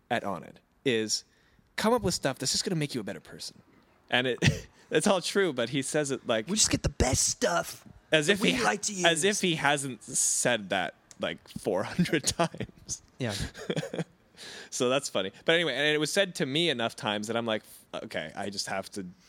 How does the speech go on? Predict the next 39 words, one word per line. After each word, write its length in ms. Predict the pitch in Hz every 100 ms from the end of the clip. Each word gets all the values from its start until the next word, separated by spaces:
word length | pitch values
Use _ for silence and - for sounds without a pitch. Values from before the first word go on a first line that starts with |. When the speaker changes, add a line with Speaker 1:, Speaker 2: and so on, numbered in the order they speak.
| - - -
Speaker 2:
It's 120 | -
in 80 | 160
your 120 | 127
Speaker 1:
I, 120 | 156 -
I, 80 | 165
Speaker 2:
head 140 | 190
Speaker 1:
I 20 | 165
Speaker 2:
at 60 |
Speaker 1:
need 80 | 202
Speaker 2:
that 60 | -
Speaker 1:
to 60 |
Speaker 2:
point. 120 | 214 175
Speaker 1:
advance 300 | 165 160 -
this 200 | 156 -
relationship 640 | 123 120 120 110 - 101
Speaker 2:
Yeah. 260 | 147 156 127
Speaker 1:
with 160 | 165
this 180 | - 143
company 360 | - 139 120 120
beyond 720 | 127 131 131 127 120 117 104 - - - - _ _ _ 127
just 220 | 135 -
this 180 | 127 -
ad 220 | 104 113
that 100 | 113
I'm 120 | 107
hearing 400 | 113 110 107 101 -
every 240 | 120 110
single 240 | 104 110 101
time 200 | 113 101
I 40 |
listen 220 | 98 101
to 20 | 90
the 60 |
podcast. 360 | 104 98 87 80
So 100 | 107
I 40 |
need 160 | 113 127
to, 80 | 123
like, 240 | 110 -